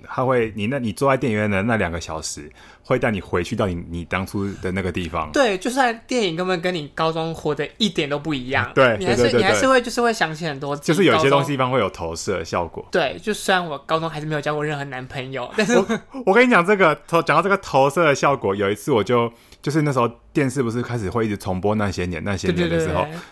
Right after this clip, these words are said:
Speaker 1: 然后他们就，我爸就讲说什么啊，这个好像就是很像我回到我念书那个时期。然后你知道
Speaker 2: 你爸吗？
Speaker 1: 对，然后你知道我妈说什么吗？
Speaker 2: <laughs> 说什么？
Speaker 1: 我妈就说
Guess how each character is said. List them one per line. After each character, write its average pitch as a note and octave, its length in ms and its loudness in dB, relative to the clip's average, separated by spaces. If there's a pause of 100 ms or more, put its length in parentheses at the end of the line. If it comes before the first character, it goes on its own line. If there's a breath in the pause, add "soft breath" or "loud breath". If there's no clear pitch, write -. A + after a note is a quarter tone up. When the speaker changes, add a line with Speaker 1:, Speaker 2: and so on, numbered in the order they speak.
Speaker 1:
然 G#2+ 100 0
后 B2+ 140 2
他 C3+ 120 -2
们 A#2 140 -2
就， A#2 160 0
我 F#2+ 140 -2
爸 A#2+ 180 0
就 A#2 140 -2
讲 F2+ 200 -6
说 G#2+ 160 0
什 G#2 80 -8
么 F2+ 120 -4 (100)
啊， F#2 260 -2 (440 loud breath)
这 D#3+ 120 0
个 C3+ 100 0
好 G#2 120 0
像 B2 300 0
就 B2+ 140 -6
是 B2 160 -4
很 F#2 160 -2
像 A#2 160 -2
我 F#2+ 100 2
回 F#2 220 -2
到 G#2+ 160 0
我 E2+ 260 -2 (160)
念 A2 220 0
书 G2 180 -4
那 G2+ 100 0
个 F2+ 100 -2
时 E2 240 -6
期。 - 260 -10 (400 loud breath)
然 G#2+ 100 2
后 A#2+ 60 4
你 A2 80 2
知 A2+ 80 -4
道 A2 220 2
Speaker 2:
你 F3 100 -8
爸 F3+ 220 -8
吗？ D#3+ 300 -12
Speaker 1:
对， A#2+ 100 4
然 A2+ 100 2
后 B2+ 60 4
你 B2 60 4
知 A#2 40 -2
道 B2 60 4
我 G#2+ 40 4
妈 G#2+ 140 2
说 G#2 80 -2
什 G#2+ 100 -2
么 F#2+ 100 4
吗？ F#2 340 -6
Speaker 2:
<laughs> - 80 -18
说 F3+ 100 -12
什 - 60 -8
么？ F3+ 100 -12
Speaker 1:
我 C3 60 -4
妈 B2 140 2
就 D#3+ 120 2
说 C#3 220 2